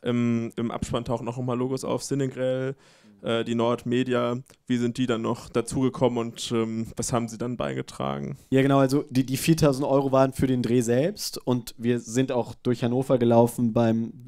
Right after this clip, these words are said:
Speaker 2: vor den Dreharbeiten und haben bei Restaurants gefragt, ob sie uns Essen schenken können. Und es hat wirklich eine P-, Pizzeria, Francesca Fratelli,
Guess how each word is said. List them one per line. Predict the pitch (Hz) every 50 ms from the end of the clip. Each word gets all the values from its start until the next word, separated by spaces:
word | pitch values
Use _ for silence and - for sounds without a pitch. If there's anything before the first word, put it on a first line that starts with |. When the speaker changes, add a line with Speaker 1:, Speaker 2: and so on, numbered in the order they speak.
| - - -
Speaker 2:
vor | - - 120 117
den | 120 117
Dreharbeiten | 110 110 120 120 120 117 120 117 113 - -
und | 113 110 110
haben | 110 110 113 110 107 - - - - - -
bei | - 113
Restaurants | 107 120 117 - 131 117 110 120 123 127 -
gefragt, | - 117 - 117 113 113 -
ob | 135 123 -
sie | - 120
uns | 110 -
Essen | - 131 131 - - 123 113 107 104 107 _ _ _ _ _
schenken | - - 113 107 107 104 110 107 -
können. | - - 113 110 120 139 - - - - - -
Und | 117 117 117
es | 110
hat | - 120 -
wirklich | - 117 123 113
eine | - 120
P-, | - 110 127
Pizzeria, | - - 123 - - 127 120 113 120 123 113 104
Francesca | - - 110 104 - 117 110 - 117 107
Fratelli, | - - 107 - 123 113 110 101 98 92